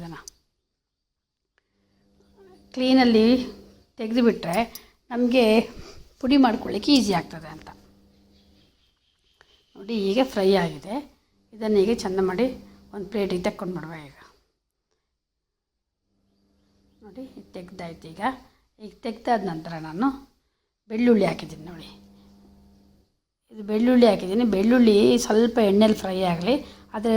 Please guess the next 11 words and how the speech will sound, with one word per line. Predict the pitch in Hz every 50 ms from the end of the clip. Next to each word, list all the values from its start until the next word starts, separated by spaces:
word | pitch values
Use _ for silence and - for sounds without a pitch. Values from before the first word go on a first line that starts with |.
| 233 226 -
ಸ್ವಲ್ಪ | 220 202 220 220 208 - - - 202 202
ಎಣ್ಣೆಯಲ್ಲಿ | 220 233 240 240 226 233 233
ಫ್ರೈ | 220 202 208 226 233 233 220
ಮಾಡುವಾಗ | 220 214 214 208 208 220 - -
ಸ್ವಲ್ಪ | 196 185 - 208 202 208 202 185 170 202
ಜಾಗ್ರತೆ | 190 190 202 220 208 - 208 196 190
ಮಾಡಿ, | 175 170 214 240 240 202
ಮುಖಕ್ಕೆ | 190 - 220 214 - 220 - -
ಸಿಡಿತದೆ. | 214 208 233 226 240 185 160 165 180 247 277 - - - - - - - - - - - - - - 233
ಇದನ್ನು | 214 240 247 226 220 262 285 302 - - 214 208
ಮತ್ತು | 220 226